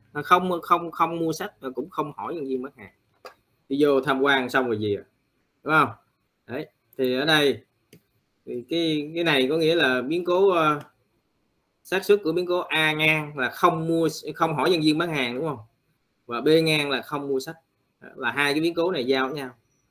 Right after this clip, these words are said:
Nhưng mà em nhớ cái lược đồ một găng của mình đó, trong cái, ờ, trong cái, cái phép toán giữa các biến cố đó,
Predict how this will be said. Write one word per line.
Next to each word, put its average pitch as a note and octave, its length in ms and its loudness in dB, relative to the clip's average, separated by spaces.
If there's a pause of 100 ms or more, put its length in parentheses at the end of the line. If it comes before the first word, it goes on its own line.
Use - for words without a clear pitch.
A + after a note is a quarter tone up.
(380)
Nhưng E3+ 140 -2
mà D#3+ 80 2
em D3 140 0
nhớ F3+ 240 4
cái A3 80 8
lược D3 160 4
đồ C#3+ 140 0
một C#3 140 -2
găng D#3 260 0
của E3+ 80 -2
mình D3 180 0
đó, D#3+ 240 -4
trong D#3 340 -4
cái, F3+ 260 -2
ờ, D3+ 280 -2 (1700)
trong D3 200 -6
cái, F3 200 -2
cái F3 260 0
phép F#3 160 -2
toán F#3 280 2
giữa C#3+ 140 4
các - 200 -2
biến G3 180 4
cố F#3+ 240 8
đó, A#3 80 2